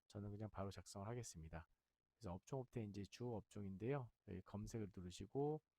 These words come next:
코드번호는 오이오육 일공 오입니다. 이렇게 조회를 하시면 통신 판매업이고 해외 구매 대행업입니다. 여기 선택하시고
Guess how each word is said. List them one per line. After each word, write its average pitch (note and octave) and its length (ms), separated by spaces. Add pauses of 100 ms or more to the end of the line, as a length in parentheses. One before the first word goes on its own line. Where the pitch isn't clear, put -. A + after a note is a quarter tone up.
(500)
코드번호는 C3+ 580
오이오육 A2+ 920
일공 C#3+ 580
오입니다. F2 580 (400)
이렇게 G2+ 160
조회를 G2+ 360
하시면 C3+ 580 (500)
통신 D#3+ 400
판매업이고 C3+ 1200 (360)
해외 D#3 460 (580)
구매 C3 600
대행업입니다. E2+ 720
여기 F#2 140
선택하시고 A2+ 1120